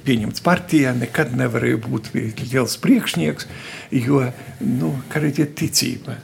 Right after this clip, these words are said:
Aš mūsu rajonā tas ir problēma numur viens. Tā ir, kā, piemēram, kultūras darbā, nu, kāds tur liels darbs kultūras nomā. I mama numura, i tagad vajadzēja ļo-,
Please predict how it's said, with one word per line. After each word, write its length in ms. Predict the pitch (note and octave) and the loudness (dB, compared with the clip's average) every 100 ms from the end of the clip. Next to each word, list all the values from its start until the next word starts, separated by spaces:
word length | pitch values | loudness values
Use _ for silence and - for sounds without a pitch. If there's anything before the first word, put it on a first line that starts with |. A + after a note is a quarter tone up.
| - _ - | -16 _ -6
Aš 220 | A2+ - | -4 0
mūsu 320 | E3 C3+ - | 2 2 0
rajonā 520 | D#3+ A#3 F#3 A#2 A2+ A#2+ - - | 2 4 4 2 -2 -6 -12 -8
tas 220 | - A#2 - | -4 -2 0
ir 160 | C#3+ - D3 C#3+ - D3 - - - - - | -2 -4 -12 -12 -12 -14 -12 -12 -12 -16 -2
problēma 500 | - F#3+ E3+ D#3 D3+ | 4 4 4 4 6
numur 280 | C#3+ C#3 B2+ | 6 6 4
viens. 540 | A#2+ A2 B2 - - - - - - - - - - - | 0 0 -4 -6 -8 -10 -20 -20 -20 -20 -20 -20 -16 2
Tā 160 | B2 A#2 | 6 8
ir, 300 | A#2+ C#3+ C#3+ | 10 8 6
kā, 160 | G#2 F#2+ A2 | -2 -2 -4
piemēram, 500 | - A2+ G2+ G2+ F#2+ | 2 4 4 0 2
kultūras 480 | - F3+ C3+ B2 E3 | 6 6 6 4 4
darbā, 300 | E3 B2+ A2 | 4 6 6
nu, 160 | A2 | 4
kāds 380 | - - D#3 D3 | 2 2 2 2
tur 120 | D3 A#2+ | 2 4
liels 280 | C#3 C#3 | 6 6
darbs 400 | A#2 B2+ - - - - - - - | 4 2 2 -6 -10 -16 -20 -20 -6
kultūras 500 | - B2 C3 B2 - | 0 2 4 4 6
nomā. 380 | B2 G#2+ G#2+ - - - - | 6 4 0 -4 -12 -20 -4
I 120 | - | 4
mama 280 | A#2+ A#2 A#2 | 6 6 4
numura, 500 | A#2+ E3+ F3 E3 D3 - - - - - - - - | 4 4 4 4 0 -4 -16 -20 -20 -20 -20 -20 -8
i 140 | A2+ | -6
tagad 480 | A2 A#2 A2 A#2 - C3 - - - - | 0 0 0 -4 -6 -12 -12 -16 -18 -14
vajadzēja 520 | C3 A#2 A2+ A#2 A#2 A2+ D3 - | -4 -2 0 0 -2 -4 -10 -10
ļo-, 220 | B2 B2 | -4 -4